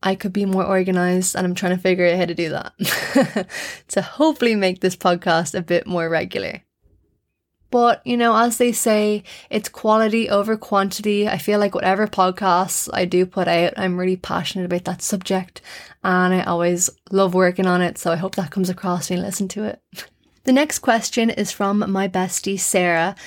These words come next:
And Sarah, she actually started YouTube recently.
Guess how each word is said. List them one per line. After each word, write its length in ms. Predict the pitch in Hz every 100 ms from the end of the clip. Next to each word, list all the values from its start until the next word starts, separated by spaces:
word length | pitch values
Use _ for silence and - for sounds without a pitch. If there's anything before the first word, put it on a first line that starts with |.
| - - -
And 180 | 220 214
Sarah, 600 | - 240 240 240 240 -
she 160 | - 277
actually 300 | 277 - 277
started 460 | - 269 269 262
YouTube 580 | - 226 302 - 262 196
recently. 720 | 185 185 - 190 190 180 190